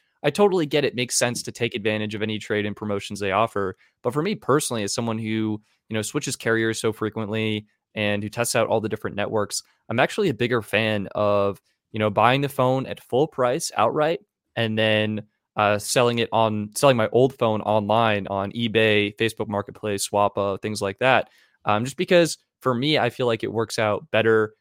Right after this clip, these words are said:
and I appreciate the extra flexibility. And to your point, you know, with what Xfinity Mobile is doing, uh, it sounds like the device is basically, uh, uh, there's probably, like, a sixty-day lock 'cause they use Verizon for coverage, and that's typical on the Verizon network.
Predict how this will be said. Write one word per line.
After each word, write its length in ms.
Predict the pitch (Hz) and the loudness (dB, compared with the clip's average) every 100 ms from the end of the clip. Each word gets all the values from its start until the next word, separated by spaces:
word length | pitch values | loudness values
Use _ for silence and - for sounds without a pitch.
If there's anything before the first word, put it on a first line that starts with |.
| _ _ | _ _
and 80 | 101 | -2
I 40 | |
appreciate 440 | 101 113 107 104 101 | 0 -2 -4 -4 -6
the 100 | - | -6
extra 260 | - 101 | -8 -10
flexibility. 800 | - 104 - 98 104 104 95 95 _ _ _ _ _ _ _ - | -6 -6 -6 -4 -2 -2 -4 -10 _ _ _ _ _ _ _ -4
And 120 | 120 | -4
to 100 | - | 0
your 100 | 151 | -2
point, 420 | 190 143 120 110 | 0 -2 -2 -4
you 100 | 120 | -2
know, 120 | 117 107 | 0 2
with 340 | 110 104 - | 2 0 -2
what 280 | 113 117 - | 2 4 4
Xfinity 420 | 110 - 120 107 | -2 -4 -4 -2
Mobile 320 | 107 131 131 | 0 2 0
is 120 | 101 | 0
doing, 440 | 95 104 104 101 98 _ _ - | -2 -2 -2 -4 -8 _ _ 0
uh, 40 | 107 | 0
it 100 | - | 4
sounds 220 | 143 156 | 4 4
like 180 | 123 - | 4 2
the 80 | |
device 420 | 113 104 120 117 - | 0 4 4 4 0
is 500 | 113 117 117 110 - _ _ _ _ _ _ _ _ - | 0 2 2 0 -4 _ _ _ _ _ _ _ _ 0
basically, 540 | 127 131 - 120 110 | 0 0 0 0 0
uh, 80 | 110 - | -2 -2
uh, 100 | 120 | -2
there's 200 | 110 135 | 0 0
probably, 240 | 165 175 | 4 6
like, 160 | 135 123 | 4 2
a 60 | 101 | 0
sixty-day 560 | - 123 139 123 120 | -2 0 0 2 4
lock 440 | 101 104 123 - - | 4 4 4 2 -4
'cause 180 | 117 | -2
they 80 | 110 | 0
use 220 | 107 110 | -2 -4
Verizon 480 | - 101 92 113 113 | -4 -2 0 0 -4
for 100 | 107 | -10
coverage, 400 | - 104 135 131 | -4 -2 -2 -6
and 80 | 104 | -6
that's 160 | 104 - | -8 -6
typical 420 | 104 117 - 101 | -8 -6 -4 -2
on 80 | 101 | -2
the 40 | |
Verizon 400 | 98 95 101 - | -4 -4 -2 -4
network. 360 | 139 - 180 | -6 -6 -8